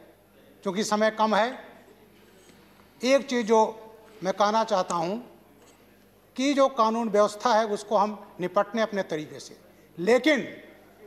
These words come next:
जब राजनीतिक पार्टियाँ भोले भाले लोगों को गुमराह करती हैं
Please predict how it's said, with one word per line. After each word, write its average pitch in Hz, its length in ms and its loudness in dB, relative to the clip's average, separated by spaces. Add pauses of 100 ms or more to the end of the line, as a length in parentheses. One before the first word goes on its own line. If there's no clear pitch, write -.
जब 226 260 2
राजनीतिक 220 800 0
पार्टियाँ 214 420 2 (760)
भोले 190 340 2
भाले 196 320 2
लोगों 202 320 4
को 208 200 4 (440)
गुमराह 202 460 4
करती 175 340 -6
हैं 185 260 -2